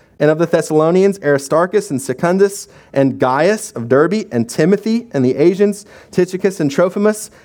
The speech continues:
These went on ahead of and were waiting for us at Troas, but we sailed away from Philippi after the days of unleavened bread, and in five days we came to them at Troas, where we stayed for seven days." As Paul is here,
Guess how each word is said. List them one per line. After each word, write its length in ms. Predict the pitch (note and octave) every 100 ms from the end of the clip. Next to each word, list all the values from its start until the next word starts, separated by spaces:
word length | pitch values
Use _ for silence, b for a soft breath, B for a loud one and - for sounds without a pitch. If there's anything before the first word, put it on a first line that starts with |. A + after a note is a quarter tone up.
| b
These 320 | D#3 A3+ F#3
went 260 | F3+ G3 G3+
on 200 | E3 F#3+
ahead 360 | F3+ F3+ F#3 F#3+ C3
of 480 | D3 D#3 D3+ - _ _
and 280 | E3+ G3 E3+
were 180 | D3+ D3+
waiting 340 | C#3+ D3+ D#3
for 220 | D#3 D3
us 240 | B2 C3 -
at 320 | B2+ B2+ - -
Troas, 520 | G#3 G3 B2+ C3 D3
but 100 | D3+
we 140 | D3
sailed 300 | E3+ C#3 D3
away 260 | C#3+ C3 C3+
from 160 | C#3
Philippi 360 | D#3 C#3 B2+ C3+
after 420 | B2+ A#2 C#3 C#3+
the 100 | D#3+
days 220 | C#3+ C#3+
of 100 | C#3+
unleavened 380 | B2+ C#3+ C#3+ C3+
bread, 340 | A#2+ A#2+ A#2+ B B B B
and 80 | C#3+
in 80 | C#3
five 340 | - D3+ F3
days 240 | C3+ B2+ B2
we 80 |
came 260 | B2 D3+ D#3
to 80 | D#3+
them 160 | D3 C#3
at 100 | C#3
Troas, 500 | A#2 A2 G#2 G2+ -
where 160 | A2+
we 100 | A#2+
stayed 380 | A#2 G#2+ G2+ G2+
for 100 | G#2+
seven 480 | - A2 G2+ G2 F#2+ b b b b
days." 420 | G#2+ F2+ - - _ _ _ _ _ _ _ _ _ _ _ _ -
As 100 | -
Paul 280 | E3+ F3
is 100 | D#3
here, 440 | - C#3+ A2+ D3